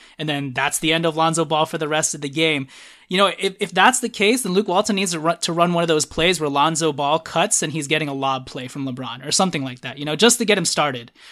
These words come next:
or jolted or something. And then on Lonzo's end, he just needs to find a way to just say to himself, "Okay, three-point shot's not working. Maybe I'm not getting any looks this game, but that just means I need to bring it five times more on the defensive end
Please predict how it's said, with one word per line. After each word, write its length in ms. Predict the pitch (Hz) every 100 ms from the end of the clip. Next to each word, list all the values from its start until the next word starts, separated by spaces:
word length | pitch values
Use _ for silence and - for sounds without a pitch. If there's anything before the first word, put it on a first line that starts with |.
| -
or 60 | 156
jolted 420 | 151 165 - 131
or 60 | 131
something. 440 | 190 180 120 165 - - -
And 100 | 202
then 200 | 233 214 - 208
on 120 | 196
Lonzo's 440 | 240 320 233 165
end, 180 | 143 147
he 120 | 180
just 160 | 226 240
needs 160 | 240 240
to 80 |
find 340 | - 175 190 196
a 60 |
way 380 | 170 175 175 170
to 580 | 170 - 170 156 151 156 _ _
just 200 | - 170
say 160 | - 180
to 80 | 175
himself, 540 | 160 147 160 151 -
"Okay, 320 | 190 170 120 120 _ _ _ _ _
three-point 280 | 214 220 240
shot's 240 | 220 196 202
not 160 | 185
working. 340 | 175 180 190 165
Maybe 220 | 160 165
I'm 80 | 160
not 140 | 151
getting 180 | 156 156
any 160 | 151
looks 220 | 143 151 -
this 180 | 151
game, 340 | - 151 151 147
but 220 | 139 139 - - -
that 160 | 165
just 200 | 175 165
means 260 | 165 160 156
I 80 | 147
need 220 | 151 143
to 100 | 156
bring 300 | 135 156 165
it 240 | 156 - -
five 360 | - 170 160 156
times 320 | 180 151 143
more 140 | 147
on 80 | 143
the 80 | 139
defensive 560 | 143 135 135 127 127
end 240 | 123 123